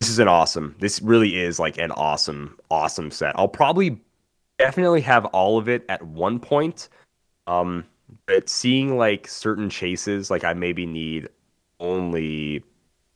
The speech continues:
three of the chases, so I might not. I was originally gonna collect all this set. Maybe I won't collect all this set, but we'll, we'll see.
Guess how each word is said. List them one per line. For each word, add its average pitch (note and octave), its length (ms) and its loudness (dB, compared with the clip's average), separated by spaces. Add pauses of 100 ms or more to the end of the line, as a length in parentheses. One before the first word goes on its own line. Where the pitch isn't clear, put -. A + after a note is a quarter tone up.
(460)
three D#2+ 280 -4
of F2 120 -2
the F#2+ 80 0
chases, F#2+ 480 -4
so F#2+ 100 0
I D#2+ 60 2
might F2 260 0
not. D#2 380 -4
I F2 80 0
was F#2 160 -4
originally C3+ 300 0
gonna B2 120 0
collect A#2+ 260 0
all A2+ 100 2
this A2 140 -4
set. G#2+ 220 -2
Maybe A2+ 220 2
I F2 60 2
won't D#2 280 -6
collect F2 280 -4
all F2+ 100 0
this F#2 180 -6
set, G2+ 280 -4 (800)
but D#2+ 320 0
we'll, F2 400 -4
we'll B2 200 4
see. A#1 360 -10